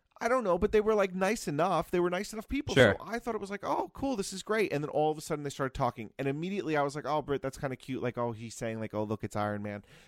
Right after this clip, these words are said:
Speaker 1: But an hour and a half in, they were still talking.
Speaker 2: Yeah.
Speaker 1: And I was like, "This is, this is insane. Like, this isn't fair. Like, this sucks." Like, then you wonder why no one goes to movie theaters anymore.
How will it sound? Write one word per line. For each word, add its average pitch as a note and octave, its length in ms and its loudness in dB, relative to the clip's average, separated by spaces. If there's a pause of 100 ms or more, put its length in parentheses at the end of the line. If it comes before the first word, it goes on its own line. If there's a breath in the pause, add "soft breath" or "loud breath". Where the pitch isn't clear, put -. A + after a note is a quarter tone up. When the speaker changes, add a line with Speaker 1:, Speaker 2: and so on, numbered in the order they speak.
(100 soft breath)
Speaker 1:
But F#3 100 0 (300)
an F#3 180 -4
hour G#3 260 -2
and G#3 80 -2
a F#3 40 2
half F3+ 260 -2
in, F#3 120 -2
they D#3+ 100 -2
were D3+ 80 -4
still D3+ 460 0
talking. F#3 440 -4
Speaker 2:
Yeah. G#2 300 0
Speaker 1:
And D3 120 -4
I D3+ 60 -2
was D3+ 180 -2
like, C3+ 220 -10
"This D#3+ 220 -6
is, C#3 240 -4
this D3 180 0
is C3+ 140 -10
insane. F3 640 -6 (240)
Like, D3+ 100 -4
this G3+ 220 4
isn't A#2 280 -6
fair. B2 520 -4
Like, F3 160 -2
this A#3 160 -2
sucks." - 600 -4
Like, D#3+ 140 -4 (100)
then G3+ 200 -4
you A#3 80 -4
wonder D#3+ 260 -2
why C#3+ 140 0
no C#3 160 -2
one C#3 100 -4
goes C3 220 -6
to B2+ 80 -10
movie A#2 180 -4
theaters G2 320 -4
anymore. D#2+ 320 -10